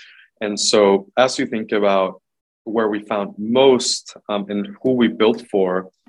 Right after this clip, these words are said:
it was really with the agency slash marketing slash media type company, where they're service-based businesses. They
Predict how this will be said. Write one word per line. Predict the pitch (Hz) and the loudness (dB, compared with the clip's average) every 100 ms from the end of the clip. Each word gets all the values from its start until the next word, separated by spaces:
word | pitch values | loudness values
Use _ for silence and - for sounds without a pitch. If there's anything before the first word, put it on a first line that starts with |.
| _ 113 | _ -2
it | |
was | 117 117 | 0 0
really | 135 151 127 107 - - _ - | 0 2 2 0 -8 -20 _ -8
with | 110 104 98 98 95 | 0 0 0 -6 -6
the | 104 104 98 92 - 104 | -4 -2 -2 -4 -4 0
agency | 104 101 101 98 - 95 92 90 82 | 0 2 -2 -2 -6 -4 -4 -6 -8
slash | - 92 87 87 - - _ _ | -4 -2 -2 -4 -4 -6 _ _
marketing | 95 95 95 - 92 90 87 | -2 2 2 0 -2 -2 -6
slash | - - 95 87 87 - - - - | -10 -4 0 0 0 -2 -6 -8 -8
media | 104 107 110 107 95 92 | -4 0 2 4 4 2
type | - 92 - - | 0 -6 -6 -4
company, | 101 101 123 180 196 - _ - _ | -4 0 0 0 -4 -14 _ -20 _
where | - 110 107 101 95 95 95 95 _ _ | -4 2 4 4 2 0 -6 -16 _ _
they're | 110 107 | -6 -4
service-based | 104 - 131 127 123 113 117 117 - | -4 0 0 2 -2 -2 -4 -4 -4
businesses. | 104 - - 101 104 104 101 - - | -6 -6 -12 -10 -6 -6 -8 -12 -4
They | 98 95 | 0 0